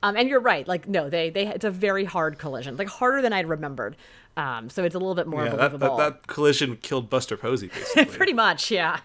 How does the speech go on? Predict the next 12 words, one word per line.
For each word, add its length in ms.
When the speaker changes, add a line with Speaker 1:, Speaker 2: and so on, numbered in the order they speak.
Speaker 1:
Um, 380
that 80
w-, 240
that 200
would 120
have 320
taken 260
her 160
out. 300
Um, 400
and 220
so, 420